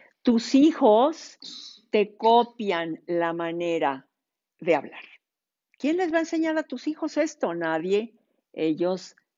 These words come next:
acuérdate que tú eres modelo y ejemplo para tus hijos. Y que así como tú hablas, así te van a hablar ellos.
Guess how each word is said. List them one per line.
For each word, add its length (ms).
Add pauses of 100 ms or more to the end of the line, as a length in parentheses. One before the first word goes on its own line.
acuérdate 400
que 120
tú 140
eres 260
modelo 840 (160)
y 220
ejemplo 760
para 280
tus 300
hijos. 420 (760)
Y 200
que 320
así 480
como 300
tú 240
hablas, 640 (640)
así 320
te 120
van 220
a 40
hablar 280
ellos. 440